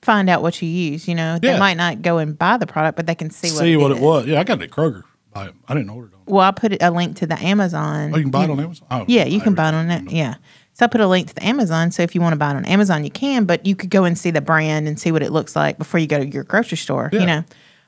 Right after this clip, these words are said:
Speaker 1: Um, when I was doing that, I found out that they have different products too. They have one that's just for, uh, burgers. They have one, it's like a garlic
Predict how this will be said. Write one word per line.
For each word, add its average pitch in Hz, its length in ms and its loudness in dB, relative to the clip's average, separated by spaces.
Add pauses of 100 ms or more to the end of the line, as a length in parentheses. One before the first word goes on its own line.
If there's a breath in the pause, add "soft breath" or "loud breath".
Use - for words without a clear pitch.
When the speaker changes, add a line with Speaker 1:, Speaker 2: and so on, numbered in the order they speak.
Speaker 1:
Um, 160 360 2 (1040)
when 175 180 4
I 165 120 4
was 151 180 -2
doing 269 320 2
that, 151 220 -2
I - 40 -6
found 170 260 0
out 139 120 0
that 151 200 -6
they 180 160 4
have 151 680 -2 (540)
different 214 280 2
products - 440 -6
too. 151 320 -4
They 156 140 -4
have 160 220 -2
one 165 280 0
that's - 300 -8
just - 360 -4
for, 220 500 4 (440 loud breath)
uh, 151 420 4 (300)
burgers. 180 720 0 (680)
They 170 100 2
have 165 220 0
one, 160 240 0
it's 151 180 -2
like 156 140 -2
a 123 80 -6
garlic 196 720 0